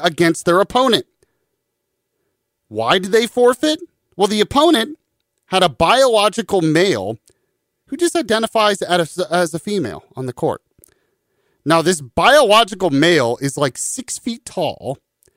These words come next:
and has, like, facial hair. He is, like, a bi-, th-, th-, it's a man. This is not even close debatable here.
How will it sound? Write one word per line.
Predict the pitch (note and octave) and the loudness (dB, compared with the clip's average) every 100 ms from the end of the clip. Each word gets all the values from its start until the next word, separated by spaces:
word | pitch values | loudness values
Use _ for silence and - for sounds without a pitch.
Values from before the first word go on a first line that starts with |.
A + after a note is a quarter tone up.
| _ _ _ _ | _ _ _ _
and | F3+ G3 | 0 0
has, | G#3+ G#3+ | 0 0
like, | G3+ G3 | 0 -2
facial | - A#3 - G3+ | 0 -4 0 -2
hair. | D#3 C3 - | -2 -4 -6
He | C3 | -4
is, | E3+ E3+ | -4 -2
like, | F#3 | -2
a | F3+ | -2
bi-, | D#3 | -4
th-, | F3 A#3 G#3+ | -6 -6 -6
th-, | G#3+ | -6
it's | A3 C4+ | -2 0
a | |
man. | B3 C#4 C#4+ F3+ A2 F2+ _ _ _ _ _ - | 0 0 0 -4 -6 -14 _ _ _ _ _ -4
This | F3 - | -2 -2
is | A3+ | -2
not | F#3+ A3+ A#3 G#3+ - _ _ G#3 | 0 2 2 -2 -8 _ _ -6
even | A3+ A3+ F#3+ _ _ | -2 -2 -4 _ _
close | - A#3+ A#3+ E3+ - - | -2 2 2 0 -4 -8
debatable | - G3 A3+ F3+ C3 | -2 2 2 0 -2
here. | A2+ A#2+ E2+ | -6 -10 -12